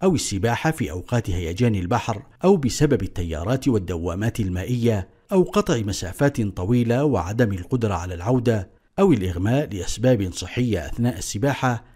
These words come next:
أو السباحة المنفردة بدون وجود أشخاص مرافقين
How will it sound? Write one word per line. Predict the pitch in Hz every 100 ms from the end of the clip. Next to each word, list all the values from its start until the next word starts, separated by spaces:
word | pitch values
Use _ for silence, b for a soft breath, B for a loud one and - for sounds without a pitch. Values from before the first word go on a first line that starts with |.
| -
أو | 214
السباحة | 202 - 90 123 - 113
المنفردة | 87 82 - 123 127 123 151 160
بدون | 101 104 131 107
وجود | 90 95 120 98
أشخاص | 69 - - 131
مرافقين | 101 90 90 87 - - 147 131